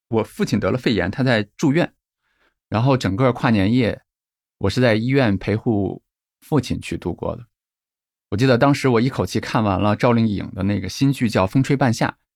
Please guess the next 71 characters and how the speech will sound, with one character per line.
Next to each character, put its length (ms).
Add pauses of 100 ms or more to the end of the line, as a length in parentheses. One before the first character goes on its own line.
(240)
那 120
是 160
一 80
部 140
讲 220
述 200
在 360
九 180
十 140
年 180
代 140
的 100
改 140
革 100
开 120
放 120
大 160
潮 220
里 120
面 280 (640)
几 180
个 360
创 240
业 120
家 220
辛 220
苦 140
创 220
业 120
的 120
这 120
样 100
的 60
一 40
个 140
故 180
事。 180 (1400)
看 220
完 160
整 180
部 160
剧 200
了 80
以 120
后， 400 (560)
我 140
觉 100
得 100
赵 160
丽 120
颖 220
扮 220
演 200
的 140
那 160
个 120
主 160
人 120
公 180
叫 140
做 120
许 160
半 200
夏， 200
她 140
就 80
没 100
有 100
好 200
过 220
过。 200